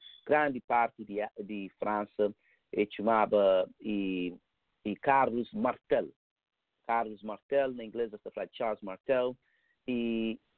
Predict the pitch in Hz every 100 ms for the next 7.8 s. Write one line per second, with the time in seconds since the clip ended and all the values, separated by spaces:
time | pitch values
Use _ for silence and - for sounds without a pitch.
0 | - 113 - 156 143 160 139 - 156 143
1 | 135 - 131 123 - 131 131 139 123 98
2 | 139 131 113 113 127 117 110 113 107 -
3 | 151 131 - - - 143 127 110 - 151
4 | 131 120 143 143 127 120 - 123 139 135
5 | 127 - 113 123 110 - 147 131 120 113
6 | 139 123 107 98 82 - - 156 135 147
7 | 135 - 107 117 107 95 -